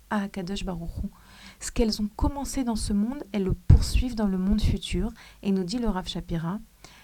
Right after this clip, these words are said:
elles, euh, elles rajoutent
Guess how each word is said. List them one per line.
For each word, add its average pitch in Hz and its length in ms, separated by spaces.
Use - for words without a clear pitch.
elles, 220 400
euh, 185 960
elles 202 260
rajoutent 226 720